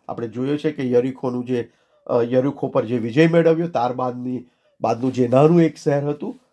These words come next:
આઈ શહેર હતું, અને ત્યાં તેઓનો પરાજય, પરાજય થાય છે. કેમ? કારણ કે એકન નામનો જે માણસ હતો, તેણે જે ચોરી કરી હતી, પ્રભુએ જેની મ-, મ-,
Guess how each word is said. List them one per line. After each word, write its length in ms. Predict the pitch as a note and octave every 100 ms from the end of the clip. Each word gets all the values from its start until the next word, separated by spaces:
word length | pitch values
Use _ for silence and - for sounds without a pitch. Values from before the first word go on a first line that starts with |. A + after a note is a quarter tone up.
| _ _
આઈ 420 | - B2+ D3+ E3 _ _ -
શહેર 220 | - C#3+ C#3
હતું, 400 | C#3 C#3+ D3 _ _ _ _ _
અને 120 | B2+
ત્યાં 540 | B2+ C#3+ D3 C#3 A2+ _ _ -
તેઓનો 280 | C3+ C3
પરાજય, 580 | B2 B2 A2+ B2 B2 A2
પરાજય 600 | G#2+ - B2 B2+ A#2+ A#2+
થાય 220 | A2 G#2 G2+
છે. 280 | - F2 _ _ _ _ _ _ _ _ _
કેમ? 280 | D#3+ E3+ F3 - _ _ _ _ _ _ -
કારણ 120 | B2
કે 360 | A#2+ B2 A#2 _ _ _ _
એકન 360 | E3+ E3+ E3+
નામનો 320 | D3+ C#3+ C#3+ C#3
જે 160 | C3+
માણસ 400 | C3+ C3 D#3 D#3+
હતો, 320 | D3 D#3+ E3 - _ -
તેણે 200 | C3+ C3
જે 160 | B2+
ચોરી 360 | B2 D3+ C#3+ D3
કરી 280 | D3 C#3 C#3
હતી, 220 | C3+ E3+
પ્રભુએ 340 | C#3+ A#2 C3
જેની 260 | A#2 B2 B2+
મ-, 300 | A#2+ B2 -
મ-, 200 | B2+